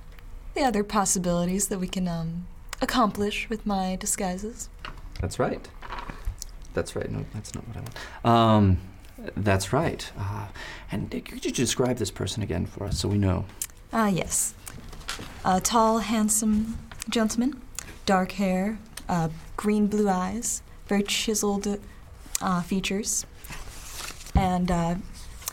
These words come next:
Speaker 1: wearing all blue with, uh, gold accents.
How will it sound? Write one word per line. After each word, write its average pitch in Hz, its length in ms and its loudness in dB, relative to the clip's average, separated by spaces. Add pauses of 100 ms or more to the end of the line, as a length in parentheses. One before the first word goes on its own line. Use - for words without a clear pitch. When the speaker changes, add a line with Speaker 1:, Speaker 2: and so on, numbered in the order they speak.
(260)
Speaker 1:
wearing 196 240 4 (100)
all 208 200 6
blue 220 400 2
with, 214 280 0
uh, 170 300 2
gold 180 340 0
accents. 196 600 0